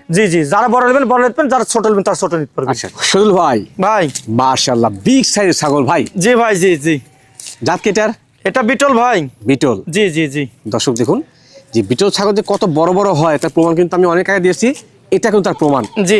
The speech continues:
Speaker 2: হেভি
Speaker 1: এটা কিন্তু,
Speaker 2: জিনিস ভাই।
Speaker 1: এটা কিন্তু পাকিস্তানি জাত, হ্যাঁ ভাই?
Speaker 2: পাকিস্তানি নাগরা বিটল।
Speaker 1: হ্যাঁ, পাকিস্তানি নাগরা বিটল, হ্যাঁ।
Speaker 2: মাশাআল্লাহ।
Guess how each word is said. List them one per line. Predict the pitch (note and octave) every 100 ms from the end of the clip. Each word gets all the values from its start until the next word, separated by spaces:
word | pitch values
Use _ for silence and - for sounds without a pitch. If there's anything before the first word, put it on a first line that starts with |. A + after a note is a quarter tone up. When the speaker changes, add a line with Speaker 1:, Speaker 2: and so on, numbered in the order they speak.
| D3
Speaker 2:
হেভি | D3
Speaker 1:
এটা | G#3
কিন্তু, | C4 C4+
Speaker 2:
জিনিস | D#3+ A#2+
ভাই। | D3 A3
Speaker 1:
এটা | C4
কিন্তু | C4+ B3+
পাকিস্তানি | B3 B3+ C4+ B3
জাত, | A3
হ্যাঁ | A3 B3
ভাই? | D4 C#4 E3 - -
Speaker 2:
পাকিস্তানি | - F3 F#3+ G3+ C4
নাগরা | G3+ E3 D#3
বিটল। | B2+ C3 G#2+
Speaker 1:
হ্যাঁ, | G#3 G3+
পাকিস্তানি | F#3 G3+ G#3+ G#3
নাগরা | F3 E3+
বিটল, | - D#3
হ্যাঁ। | D3
Speaker 2:
মাশাআল্লাহ। | A2+ A#2 G2+